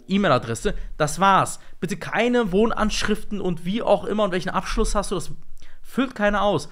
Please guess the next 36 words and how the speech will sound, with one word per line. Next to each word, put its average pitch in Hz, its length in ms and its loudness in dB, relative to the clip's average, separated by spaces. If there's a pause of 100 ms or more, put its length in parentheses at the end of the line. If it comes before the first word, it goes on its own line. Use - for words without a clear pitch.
(200)
Es 151 220 -6
lautet 220 380 0
ja 214 340 2
Kurzbewerbung. 113 760 0
Es 127 140 -6
ist 185 120 -6
ja 160 80 0
eine 160 160 0
Schnellbewerbungskarte. 139 1800 4 (720)
Das 151 180 0
heißt, 170 240 4
das 151 120 0
sind 208 120 2
die - 80 -4
einzigen 175 320 0
Inhalte, 175 400 2 (340)
die 165 60 2
ich 156 80 0
hier - 100 0
abbilden 156 440 2
würde. 131 280 2
Einmal 180 220 4
die 165 80 0
Frage, 175 440 2 (220)
„Für - 100 -6
welchen 160 200 2
Bereich 139 280 0
interessierst - 440 -4
du 226 40 -2
dich?“ 214 180 -6
und 147 140 -4
dann 156 200 0
halt 165 220 2
die - 120 -2
einzelnen 147 380 6
Fragen, 147 420 0